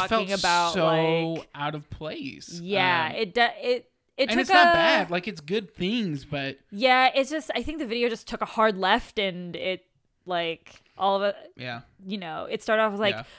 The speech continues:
Speaker 1: "You guys, we can do whatever we want in YouTube Rewind this year," and, like, all of these YouTubers listing, like,
Speaker 2: Yeah.
Speaker 1: crazy, ridiculous things.
Speaker 2: Right.
Speaker 1: And then, again, a hard left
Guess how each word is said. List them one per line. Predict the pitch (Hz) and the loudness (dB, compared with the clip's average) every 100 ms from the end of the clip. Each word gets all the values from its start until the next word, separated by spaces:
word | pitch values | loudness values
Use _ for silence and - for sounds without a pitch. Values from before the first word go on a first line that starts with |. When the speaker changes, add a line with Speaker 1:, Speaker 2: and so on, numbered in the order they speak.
| - - | -20 -14
Speaker 1:
"You | |
guys, | 196 170 220 202 180 | -10 -6 -6 -6 -8
we | |
can | 214 220 | -8 -4
do | 226 | 0
whatever | 220 208 214 | 0 0 0
we | 208 | 0
want | 220 220 | -2 -4
in | 202 | -6
YouTube | 220 240 202 | -6 -8 -4
Rewind | 269 285 277 233 | -2 0 0 0
this | 214 | -4
year," | 202 190 | -2 -2
and, | 185 | -2
like, | 180 185 | -4 -6
all | 170 | -2
of | 190 | -2
these | 190 185 | -4 -6
YouTubers | 185 185 - 202 185 190 | -8 -10 -8 -8 -6 -6
listing, | 170 175 175 185 175 175 | -6 -6 -6 -6 -6 -6
like, | 170 170 - | -6 -8 -8
Speaker 2:
Yeah. | 139 123 | -10 -8
Speaker 1:
crazy, | - 190 196 170 190 | -4 -2 -2 -4 -6
ridiculous | 170 180 180 - 185 170 - | -6 -4 -6 -4 -6 -6 -6
things. | 170 165 175 | -6 -6 -6
Speaker 2:
Right. | 180 143 - - - - | -6 -8 -10 -16 -20 -6
Speaker 1:
And | 202 202 | -4 -2
then, | 202 208 - | -2 -4 -6
again, | 208 190 180 170 | -4 0 -2 -2
a | 175 | -6
hard | - 196 196 | 0 0 0
left | 185 180 160 156 - - - - | -2 -2 -2 -4 -10 -14 -18 -16